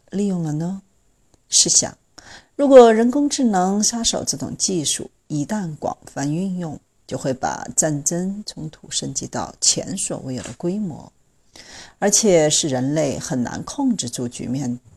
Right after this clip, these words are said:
更可怕的是，如果有科学家因为私心在代码里面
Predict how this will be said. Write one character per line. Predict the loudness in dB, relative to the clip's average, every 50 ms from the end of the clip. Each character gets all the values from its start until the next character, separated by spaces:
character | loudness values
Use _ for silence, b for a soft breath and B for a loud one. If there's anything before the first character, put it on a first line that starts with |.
| _ _ _ _ _ _ _ _ _ _ _ _ _ _ -20 _ _
更 | -2 0 0
可 | 0 0 -2
怕 | -4 -4 -6 -4 -4
的 | -4
是， | 0 0 0 0 0 -2 -6 -8 _ B B B B B B B
如 | 0 4
果 | 6 6
有 | 6 6 6
科 | 4 2 -2
学 | -2 0 0 0
家 | 2 4 4 4 4 2 0
因 | -2 -4 -2
为 | -2 0 2
私 | 4 4 4 4
心 | 4 2 2 4 4 2 2 2 -2 -4 -8 -10
在 | -6 -4 -4
代 | -4 -2 -2 -2
码 | -2 -2 -4 -4
里 | -4 -4 -6
面 | -6 -6 -8 -8 -8 -10